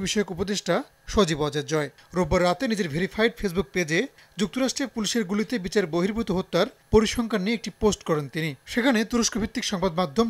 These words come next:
টিআরটি ওয়ার্ল্ডের একটি প্রতিবেদনের চিত্র তুলে ধরা হয়, যেখানে উঠে আসে সাম্প্রতিক বছরগুলোতে যুক্তরাষ্ট্রে পুলিশের গুলিতে নিহত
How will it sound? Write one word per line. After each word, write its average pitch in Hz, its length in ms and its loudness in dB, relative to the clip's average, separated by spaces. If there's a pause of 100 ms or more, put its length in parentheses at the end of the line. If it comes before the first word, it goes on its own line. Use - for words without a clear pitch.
টিআরটি 185 380 4
ওয়ার্ল্ডের 175 440 4 (280)
একটি 156 160 -4
প্রতিবেদনের 214 680 2
চিত্র 170 240 -4
তুলে 185 200 2
ধরা 147 260 -4
হয়, 156 160 -4 (180)
যেখানে 214 300 4
উঠে 214 220 2
আসে 196 140 -2 (120)
সাম্প্রতিক 170 420 -4
বছরগুলোতে 170 560 0 (320)
যুক্তরাষ্ট্রে 254 520 -2
পুলিশের 208 340 -4
গুলিতে 196 220 -2
নিহত 185 220 0